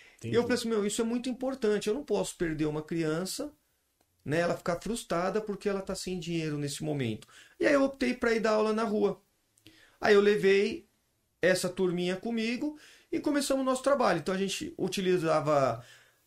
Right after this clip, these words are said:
Speaker 2: as praças dali da Zona Norte de São Paulo. E assim começou. Então a gente sim fazia nossas reuniões de terça e quinta,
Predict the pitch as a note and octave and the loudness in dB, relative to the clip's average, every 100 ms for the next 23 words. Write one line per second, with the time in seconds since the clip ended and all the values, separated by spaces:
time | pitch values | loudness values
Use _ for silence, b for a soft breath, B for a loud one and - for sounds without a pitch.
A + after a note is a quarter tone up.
0 | - D#3 - - C#3 E3 - C4+ - - | -2 -2 0 2 2 2 0 -4 -6 -10
1 | - A#2 C3+ D3+ C3 C3 B2 B2 A2+ A2+ | -8 0 2 2 0 0 -2 0 -2 -2
2 | A#2+ - D#3 D#3+ C#3+ D#3 C4 C#4 _ _ | -6 -4 -4 0 0 2 -2 -8 _ _
3 | _ _ _ _ _ _ _ - A3 A3+ | _ _ _ _ _ _ _ 0 2 2
4 | C4 D4+ E4 D#4+ A#3+ G3 - _ G3+ G#3+ | 0 0 0 0 2 0 -2 _ -2 0
5 | G#3 G#3+ - G#3 - G#3 F3 F#3 F#3 F3+ | 0 -2 -2 -4 -4 -2 0 0 0 -2
6 | D#3+ F3 E3 F3+ A3+ C#3 B2 D#3+ D#3+ D3+ | -2 -2 0 0 -2 -4 -4 -2 -2 -6
7 | - F3 A3+ - | -6 -6 -4 -8